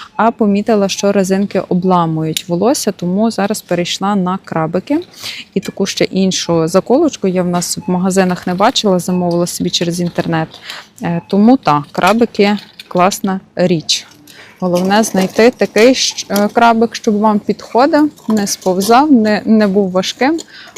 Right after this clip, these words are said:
одним словом. Добра справа ці крабики. Чохол для окулярів, ціна шістдесят дві гривні. Вони такі йдуть, як з екошкіри.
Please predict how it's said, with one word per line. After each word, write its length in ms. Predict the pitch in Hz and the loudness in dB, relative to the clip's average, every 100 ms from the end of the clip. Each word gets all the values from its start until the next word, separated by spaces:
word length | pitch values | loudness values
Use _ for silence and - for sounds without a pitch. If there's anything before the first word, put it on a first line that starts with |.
| - | -8
одним 200 | 185 196 | -6 -4
словом. 440 | - 170 170 180 180 - - - - _ _ _ _ _ _ _ _ _ _ | -4 0 0 0 -4 -14 -18 -18 -18 _ _ _ _ _ _ _ _ _ _
Добра 300 | 202 208 202 | 2 4 2
справа 460 | - - 190 170 180 | 0 2 4 4 0
ці 220 | - 185 | 0 -2
крабики. 600 | - 185 185 - 196 196 - _ _ _ - | 0 0 0 -2 -2 -2 -8 _ _ _ -2
Чохол 420 | 247 - 202 190 | -2 2 2 2
для 140 | 208 | 2
окулярів, 540 | 202 - 208 208 226 247 | 0 2 2 4 2 0
ціна 440 | - 220 202 175 190 | -2 0 0 -2 -6
шістдесят 800 | - 240 233 240 233 - 202 190 - | -2 -2 0 -2 -2 0 -2 -2 -6
дві 400 | 180 180 180 170 | -4 -2 0 0
гривні. 560 | 185 196 196 214 247 330 - _ _ - _ _ _ _ _ _ _ _ _ _ - _ | 0 -2 0 0 2 0 -4 _ _ -20 _ _ _ _ _ _ _ _ _ _ -20 _
Вони 260 | 208 214 240 | -2 0 0
такі 300 | - - 226 | -2 0 0
йдуть, 340 | 226 220 - | 2 0 2
як 120 | 208 202 | 0 2
з 340 | 196 190 202 - | -2 0 0 2
екошкіри. 880 | 220 220 - 196 - 226 277 330 349 | 2 2 0 -4 -2 2 2 2 0